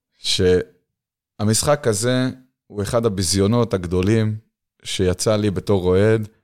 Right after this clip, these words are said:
לקחת בהם חלק. אני אוהד הפועל ירושלים שנים, הפסדים לא מפחידים אותי. הייתי בתבוסות ומשחקים נוראים שהפועל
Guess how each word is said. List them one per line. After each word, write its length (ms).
לקחת 300
בהם 240
חלק. 320
אני 280
אוהד 160
הפועל 260
ירושלים 460
שנים, 440
הפסדים 480
לא 80
מפחידים 440
אותי. 200
הייתי 360
בתבוסות 1600
ומשחקים 680
נוראים 460
שהפועל 600